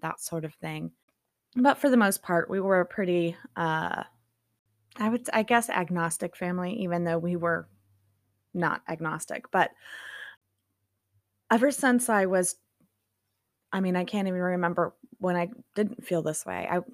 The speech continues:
you know, when I was a little girl, I would, I would play witch, or sometimes it wasn't a witch, it was a genie. And my friends and I would, uh,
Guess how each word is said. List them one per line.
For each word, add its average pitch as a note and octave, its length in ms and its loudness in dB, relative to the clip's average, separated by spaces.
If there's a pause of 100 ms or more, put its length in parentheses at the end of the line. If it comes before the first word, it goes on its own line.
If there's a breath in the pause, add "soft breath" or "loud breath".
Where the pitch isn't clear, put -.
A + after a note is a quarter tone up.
you F3 180 -4
know, D#3 120 -2
when E3+ 160 -2
I F3 80 0
was F3 160 -2
a F3+ 60 -4
little F3 180 -4
girl, E3+ 300 2
I D3+ 100 2
would, D#3 200 -4 (540 loud breath)
I F#3 60 0
would E3+ 220 0
play F#3 260 2
witch, - 540 0 (420 soft breath)
or D#3+ 160 4
sometimes E3 720 0
it D#3 120 0
wasn't E3 380 0
a E3+ 60 4
witch, - 320 0
it - 80 -8
was D3+ 180 -6
a D#3 60 -4
genie. D3+ 580 -6
And D3+ 320 -6
my D3+ 220 -4
friends E3 420 -2
and D#3 140 -4
I D3+ 240 -4
would, D3+ 480 -6
uh, F#2+ 300 -6